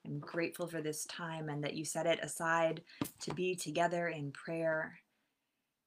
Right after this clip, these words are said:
I hope it has been a refreshment for you, and I hope that it centers you for the rest of your day, and that that love word stays with you as well, reminding you of God's presence until we meet again.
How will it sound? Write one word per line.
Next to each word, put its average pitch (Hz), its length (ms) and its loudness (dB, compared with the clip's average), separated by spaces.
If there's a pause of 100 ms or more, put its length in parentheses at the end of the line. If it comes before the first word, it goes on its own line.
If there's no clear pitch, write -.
(300)
I 202 60 -2
hope 175 300 0
it 165 100 0
has 160 240 -2
been 165 340 0
a 151 280 -2
refreshment 165 760 -4
for 180 240 2
you, 196 280 0
and - 880 -6
I 151 60 -8
hope 165 280 -8
that 151 180 -4
it 143 180 -2
centers 165 420 -4
you 156 120 -2
for 151 180 -4
the 143 120 -2
rest 151 300 -4
of 147 120 -6
your 139 140 -4
day, 160 500 -4 (760)
and 151 140 -4
that - 160 -2
that 143 240 2 (180)
love 175 460 4
word 165 380 0
stays 156 640 -2 (220)
with - 320 -10
you 139 220 -4
as 139 260 -8
well, 120 320 -8 (340)
reminding 147 480 -4
you 143 120 -2
of 139 100 -6
God's 139 300 -4
presence - 580 -6 (400)
until 156 280 -4
we 151 120 0
meet 143 180 -2
again. 147 420 -8